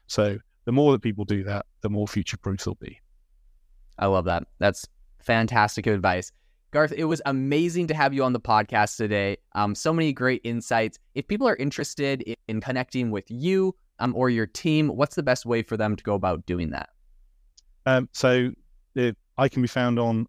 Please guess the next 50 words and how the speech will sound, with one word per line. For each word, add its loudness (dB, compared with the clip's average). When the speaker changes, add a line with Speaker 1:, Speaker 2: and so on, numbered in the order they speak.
Speaker 1:
on 0
LinkedIn 0
if -2
people -4
search -4
for, -4
uh, -2
Gareth -4
Stokes, 0
or 0
D 2
L 4
A 0
Piper's -4
website 2
is 0
w 0
w 0
w 0
dot -6
d 2
l 4
a -2
piper -4
dot -4
com, 0
and -4
we -2
have -6
an 0
enormous 2
number -2
of -8
different -6
A 0
I -2
resources, -4
including 2
a -2
blog 0
called -2
Technology's -4
Legal 0
Edge, 0
which -12
is -6
technologies -6
legal 0
edge -4
dot -8